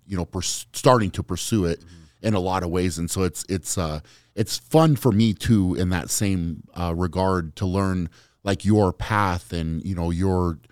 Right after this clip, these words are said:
Speaker 1: childhood and, you know, how that kind of evolved. And, like, I, I like a lot of those stories too, where it wasn't easy,
Speaker 2: Mm-hmm.
Speaker 1: it was hard, and you, you know, you were able to kinda get through all of that, overcome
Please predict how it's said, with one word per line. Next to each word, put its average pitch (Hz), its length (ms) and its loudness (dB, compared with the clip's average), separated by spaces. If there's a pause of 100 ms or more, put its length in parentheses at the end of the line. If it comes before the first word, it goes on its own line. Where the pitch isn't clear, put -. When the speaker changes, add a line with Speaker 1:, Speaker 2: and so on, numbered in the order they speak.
(300)
Speaker 1:
childhood 98 800 2
and, 82 260 -4
you 92 80 -4
know, 87 100 -4
how 101 180 -2
that 92 160 -4
kind 104 180 -2
of 85 60 -2
evolved. 92 680 0
And, 80 200 -4 (320)
like, 104 180 0
I, 131 220 4
I 135 160 4
like 101 320 2
a 98 40 0
lot 90 220 0
of 82 60 -4
those 85 180 -2
stories 82 440 -2
too, 101 240 -2
where 82 420 -2 (480)
it 117 140 4
wasn't 117 400 2
easy, 85 460 -4
Speaker 2:
Mm-hmm. 101 220 -10
Speaker 1:
it - 20 2
was 98 200 0
hard, 95 500 -2
and 85 140 -4
you, 90 240 -4
you 92 140 -4
know, 85 120 -2
you 85 180 -4
were 92 120 2
able 95 280 2
to 90 100 -4
kinda 85 400 -4 (440)
get - 180 2
through 120 220 0
all 98 240 0
of 90 80 -2
that, 87 240 -2
overcome 104 640 0